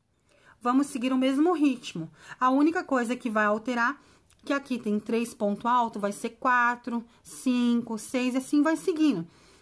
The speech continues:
Então, nas voltinhas aqui, desde a primeira aqui, bloquinho, até o último bloquinho,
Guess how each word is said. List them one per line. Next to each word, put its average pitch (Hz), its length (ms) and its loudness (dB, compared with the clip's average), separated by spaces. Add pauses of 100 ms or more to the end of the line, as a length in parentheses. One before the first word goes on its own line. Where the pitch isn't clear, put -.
(100)
Então, 254 280 0
nas 302 320 2
voltinhas 254 600 0
aqui, 226 120 -8
desde 277 360 0
a 294 40 2
primeira 262 460 2
aqui, 233 340 -6 (220)
bloquinho, 214 580 -2
até 214 300 -4
o 269 40 2
último 254 360 0
bloquinho, 196 580 0